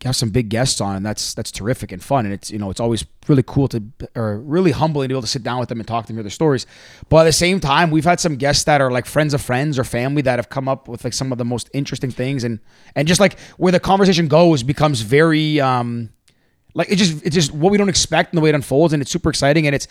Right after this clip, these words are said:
it's nice for us to learn from people that are around us in our community, in our, you know, in our circles, whatever you wanna call it. So, uh,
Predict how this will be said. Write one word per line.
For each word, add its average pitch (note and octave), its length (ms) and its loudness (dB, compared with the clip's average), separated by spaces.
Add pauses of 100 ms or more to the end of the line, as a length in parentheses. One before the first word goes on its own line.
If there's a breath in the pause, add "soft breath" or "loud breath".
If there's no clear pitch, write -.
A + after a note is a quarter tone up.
(220 loud breath)
it's - 100 -6
nice F3 160 2
for C#3+ 140 -2
us D#3+ 140 0
to D#3+ 80 -2
learn C#3+ 180 -2
from B2+ 140 -6
people B2+ 240 -4
that B2+ 160 2
are B2 140 4
around B2+ 460 -2
us C#3 220 0
in B2+ 80 -6
our A2+ 80 -4
community, C3+ 600 2
in A2 100 -2
our, G#2 380 0 (360 soft breath)
you A2+ 120 0
know, A#2 180 4
in A#2 60 0
our G#2+ 100 -4
circles, C#3+ 480 0
whatever C#3 220 4
you C#3 40 6
wanna C3 160 2
call D3 240 4
it. A2+ 80 -2
So, A2+ 180 0
uh, A#2 80 0